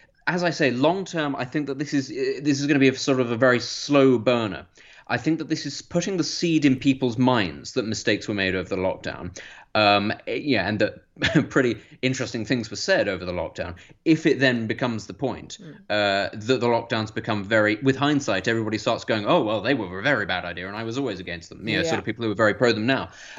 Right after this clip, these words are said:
Speaker 1: Um, this is about planting that seed in the public's mind, but also, as I say, in the M P's mind. And we have to remember here,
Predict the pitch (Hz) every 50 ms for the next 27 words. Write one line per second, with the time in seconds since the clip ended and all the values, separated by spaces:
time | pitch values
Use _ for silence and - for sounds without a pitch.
0 | - - 123 127 131 127 127 120 - - 139 143 139 127 123 156 165 160 - 202
1 | 160 156 - - - 175 131 113 - - _ _ - - 165 156 160 151 - 160
2 | 147 143 135 - - - 151 139 135 131 - - 127 123 113 117 123 110 - -
3 | - 120 113 117 110 127 147 151 151 - 156 127 135 131 131 127 127 - 120 117
4 | - - 120 120 120 123 123 123 120 110 123 131 127 110 110 101 92 - - -
5 | - - - 120 113 113 - 202 - - 214 202 202 202 196 165 123 98 95 85
6 | -